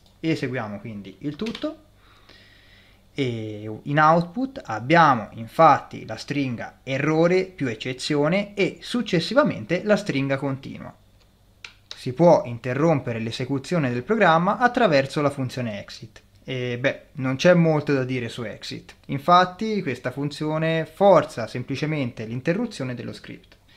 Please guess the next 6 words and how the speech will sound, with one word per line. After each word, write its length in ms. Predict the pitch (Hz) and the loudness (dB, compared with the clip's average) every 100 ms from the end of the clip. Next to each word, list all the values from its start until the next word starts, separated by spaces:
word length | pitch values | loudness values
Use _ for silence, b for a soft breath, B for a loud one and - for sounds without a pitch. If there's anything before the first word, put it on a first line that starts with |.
| b b b b | b b b b
Eseguiamo 580 | 151 143 135 139 123 117 | -6 -4 -2 -2 -2 -6
quindi 420 | 139 127 107 98 | -6 -6 -8 -12
di 140 | - 127 | -8 -6
nuovo 380 | 127 117 107 - | -4 -4 -6 -8
il 180 | 139 - | -10 -6
tutto 540 | 175 170 - 254 - | -4 -4 -6 -8 -10